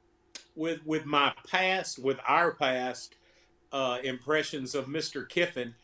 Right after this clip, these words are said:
it would not surprise me if we don't know everybody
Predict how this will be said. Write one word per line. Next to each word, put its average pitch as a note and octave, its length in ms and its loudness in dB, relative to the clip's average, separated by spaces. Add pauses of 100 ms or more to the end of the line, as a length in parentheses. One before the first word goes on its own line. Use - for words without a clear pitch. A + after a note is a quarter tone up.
(240)
it F3 200 0
would D#3+ 120 -2
not D3+ 280 4
surprise D3 560 2
me C#3+ 560 -4
if B2+ 640 0
we D#3+ 220 -2
don't D3 320 0
know C#3+ 300 2
everybody C3 960 2